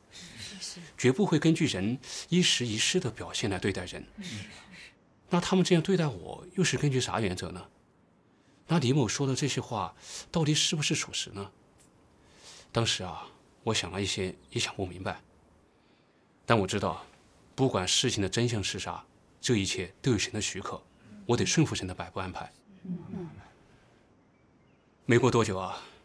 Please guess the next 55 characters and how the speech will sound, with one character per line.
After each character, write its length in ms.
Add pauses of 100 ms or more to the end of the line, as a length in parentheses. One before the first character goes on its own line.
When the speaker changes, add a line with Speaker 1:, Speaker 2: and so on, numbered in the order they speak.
Speaker 2:
教 180
会 100
带 160
领 300
就 140
安 120
排 140
我 120
到 100
B 180
组 100
去 140
聚 120
会 160
了。 180 (1300)
又 120
过 180
了 400 (360)
大 120
概 100
一 120
个 100
多 140
月 80
时 160
间 180
吧， 200 (800)
又 120
安 160
排 120
我 100
和 120
母 160
亲 320
在 140
家 160
里 80
聚 160
会， 260 (320)
不 80
让 140
我 60
们 100
出 160
去 100
尽 160
本 140
分 160
了。 140 (1120)
这 140
时 100
我 100
知 140
道 120
啊， 200